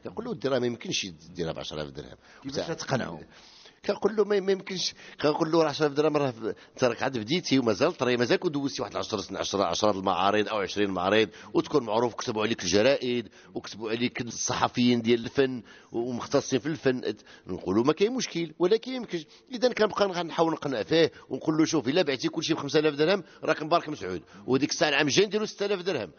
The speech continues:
Speaker 1: ايوا كنبقى كنتذكروا معاهم بحال هكا بشويه بشويه حتى كن-، حتى كن-، حتى كنقنعوهم. اه، حتى كنقنعوهم.
Speaker 2: كالغيست خاصو يكون عنده درايه ب-، ب-، شنو جاري في الساحه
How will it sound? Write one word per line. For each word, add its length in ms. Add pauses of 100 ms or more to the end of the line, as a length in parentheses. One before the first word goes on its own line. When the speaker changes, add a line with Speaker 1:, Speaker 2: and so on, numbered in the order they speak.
(180)
Speaker 1:
ايوا 180
كنبقى 400
كنتذكروا 480
معاهم 240
بحال 200
هكا 180
بشويه 300
بشويه 340
حتى 160
كن-، 300
حتى 240
كن-، 260
حتى 140
كنقنعوهم. 680
اه، 320
حتى 120
كنقنعوهم. 420
Speaker 2:
كالغيست 400
خاصو 280
يكون 320
عنده 300
درايه 720
ب-، 400
ب-، 440
شنو 240
جاري 320
في 60
الساحه 720